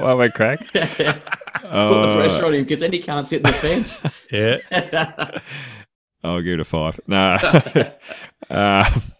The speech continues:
Speaker 1: I'm giving it a three.
Speaker 3: Whoa.
Speaker 1: Didn't do much for me.
Speaker 2: Oi.
Speaker 1: The lyrics, uh, lyrics kept it up a bit, but yeah, as I said, I just couldn't get into the, uh, the tune, the flow.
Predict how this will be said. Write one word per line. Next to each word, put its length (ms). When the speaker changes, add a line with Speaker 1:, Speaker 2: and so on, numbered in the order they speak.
Speaker 1:
I'm 140
giving 180
it 80
a 40
three. 380
Speaker 3:
Whoa. 640
Speaker 1:
Didn't 180
do 160
much 240
for 280
me. 440
Speaker 2:
Oi. 360
Speaker 1:
The 100
lyrics, 520
uh, 340
lyrics 280
kept 240
it 80
up 100
a 60
bit, 300
but 120
yeah, 220
as 140
I 60
said, 220
I 100
just 200
couldn't 240
get 160
into 260
the, 300
uh, 40
the 60
tune, 400
the 60
flow. 340